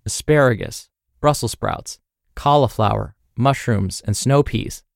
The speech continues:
Beans and lentils, basically all <laughs> varieties. And some sweeteners like agave and high fructose corn syrup.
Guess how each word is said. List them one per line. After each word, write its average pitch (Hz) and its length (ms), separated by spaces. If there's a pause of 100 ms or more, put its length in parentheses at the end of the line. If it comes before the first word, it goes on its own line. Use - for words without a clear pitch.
(500)
Beans 143 400
and 120 240
lentils, 120 600
basically 110 560 (100)
all 123 220
<laughs> - 0
varieties. 98 680 (640)
And 165 160
some 170 200
sweeteners 113 520
like 104 180
agave 120 640 (160)
and 110 120
high 120 160
fructose 113 380
corn 110 280
syrup. - 280